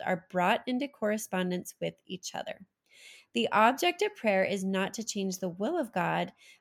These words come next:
but to secure for ourselves and for others blessings that God is already willing to grant, but that are made conditional on our asking for them. Blessings require some work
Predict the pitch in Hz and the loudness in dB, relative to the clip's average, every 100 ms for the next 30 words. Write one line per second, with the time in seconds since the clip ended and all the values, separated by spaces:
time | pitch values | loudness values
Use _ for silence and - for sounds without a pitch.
0 | _ - 233 - - - - 214 214 - | _ 6 6 6 -4 -8 -4 -4 -4 -6
1 | - 196 - 247 285 - 185 175 180 - | -2 -2 0 0 0 0 0 0 -2 -4
2 | 190 196 214 233 - 202 202 - 185 170 | -2 0 0 -2 -2 -2 0 0 0 0
3 | 170 175 180 185 208 233 214 196 185 - | -2 -4 -6 0 0 0 -2 -2 -4 -8
4 | - 180 175 180 175 - 190 202 247 302 | -4 -2 0 -2 -6 -4 2 2 2 2
5 | 247 208 196 185 180 175 202 185 165 - | 2 2 0 0 -4 0 2 2 0 -8
6 | _ - - _ _ - 190 185 202 190 | _ -20 -20 _ _ -2 0 4 2 4
7 | 185 185 185 208 208 254 233 202 190 190 | 2 2 2 2 0 0 2 0 -2 -2
8 | 175 170 175 _ 180 175 185 185 175 165 | -2 -2 -4 _ -2 0 0 -2 -2 0
9 | 165 - 165 165 - - - - - - | -2 0 0 0 -6 -12 -12 -12 -10 -10
10 | - _ _ - - - - 240 277 294 | -16 _ _ -20 -20 -14 8 8 8 2
11 | 277 269 - 233 202 202 185 185 202 415 | 0 -2 -2 0 0 0 -2 -2 0 2
12 | 320 - - | 0 -4 -16